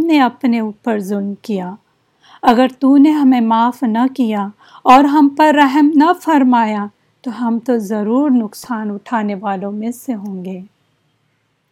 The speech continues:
تو انہوں نے اپنے آپ کو بلیم کیا، توبہ کی انہوں نے،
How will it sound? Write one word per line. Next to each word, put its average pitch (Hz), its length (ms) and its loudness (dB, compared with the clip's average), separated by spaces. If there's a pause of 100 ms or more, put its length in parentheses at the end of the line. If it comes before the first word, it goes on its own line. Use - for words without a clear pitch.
(760)
تو 220 260 -8
انہوں 220 240 -4
نے 247 200 0 (280)
اپنے 240 380 -2
آپ 240 300 -2
کو 294 100 -8
بلیم 220 400 -6
کیا، 208 400 -8 (800)
توبہ 233 460 4 (100)
کی 285 120 2
انہوں 240 320 -2
نے، 208 260 -10